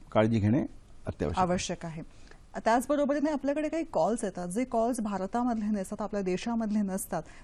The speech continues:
Speaker 2: पण बाहेरून आलेले असतात आणि ऑड वेळी पहाटे, मध्यरात्री किंवा, अ, अशा, अशा वेळी की ज्यावेळी कुणी फोनपाशी नसेल त्यावेळी एक, एक किंवा अर्धी रिंग वाजते आणि फोन बंद झालेले असतात. यामध्ये आपल्या काही डेटा चोरण्याची भीती असू शकते?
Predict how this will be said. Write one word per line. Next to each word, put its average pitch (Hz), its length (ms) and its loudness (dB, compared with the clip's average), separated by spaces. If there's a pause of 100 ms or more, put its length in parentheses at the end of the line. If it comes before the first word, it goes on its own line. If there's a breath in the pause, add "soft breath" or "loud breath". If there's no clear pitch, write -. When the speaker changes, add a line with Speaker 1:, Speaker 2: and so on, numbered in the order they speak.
Speaker 2:
पण 240 100 4
बाहेरून 214 420 6
आलेले 208 280 4
असतात 185 320 0 (280 soft breath)
आणि 214 160 2 (100)
ऑड 220 240 6
वेळी 247 200 4
पहाटे, 214 580 2
मध्यरात्री 196 800 -2 (300 soft breath)
किंवा, 196 540 -2 (440)
अ, 214 40 0
अशा, 226 360 0
अशा 233 260 2
वेळी 254 240 4
की 269 140 0
ज्यावेळी 240 440 4
कुणी 262 260 6
फोनपाशी 233 520 4
नसेल 220 360 2
त्यावेळी 226 380 2
एक, 233 240 -2 (180)
एक 226 220 0
किंवा 269 300 4
अर्धी 226 240 4
रिंग 220 220 4
वाजते 233 400 0
आणि 202 200 -2
फोन 226 280 0
बंद 190 280 0
झालेले 175 380 -2
असतात. 165 260 -8 (380 soft breath)
यामध्ये 226 420 4
आपल्या 269 260 0
काही 277 160 0
डेटा 220 300 0
चोरण्याची 226 440 -2
भीती 214 300 -2
असू 214 220 -4
शकते? 208 360 -8